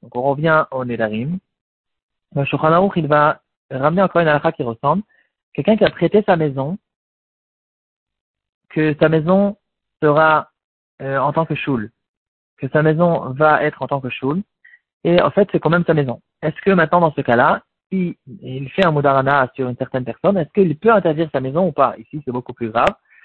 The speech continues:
parce que la maison pour de vrai lui appartient, j'ai prêté ma maison en tant que choule, mais si j'ai pas envie de voir quelqu'un ici, je peux le renvoyer et lui dire, je t'interdis de, de profiter de cet endroit-là qui m'appartient à moi. Euh,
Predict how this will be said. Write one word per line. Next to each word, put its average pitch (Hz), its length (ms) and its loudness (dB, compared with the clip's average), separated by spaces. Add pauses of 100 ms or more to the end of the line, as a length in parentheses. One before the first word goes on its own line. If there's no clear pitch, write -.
(180)
parce - 120 -16
que 160 100 0
la 156 100 4
maison 170 220 2
pour 160 140 2
de 151 60 4
vrai 151 180 2
lui 170 80 4
appartient, 143 520 0
j'ai 156 80 -2
prêté 185 360 -2
ma 165 100 4
maison 143 200 -2
en 139 80 -2
tant 117 100 -8
que 113 120 -14
choule, 196 280 -4 (300)
mais 147 120 -4
si 208 160 -2
j'ai 156 100 2
pas 165 100 4
envie 170 220 4
de 151 60 2
voir 139 200 0
quelqu'un 127 280 -4
ici, 160 460 -4
je 131 120 -6
peux 202 260 2
le 147 100 -2
renvoyer 123 420 -2
et 208 40 0
lui 135 140 -4
dire, 175 220 0 (360)
je 139 100 -2
t'interdis 160 640 0 (760)
de, 143 1160 2 (220)
de 143 80 -4
profiter 156 400 0
de 196 100 6
cet 156 140 2
endroit-là 143 340 4
qui - 120 -6
m'appartient 151 320 0
à 165 100 4
moi. 113 220 -2 (1040)
Euh, 156 500 2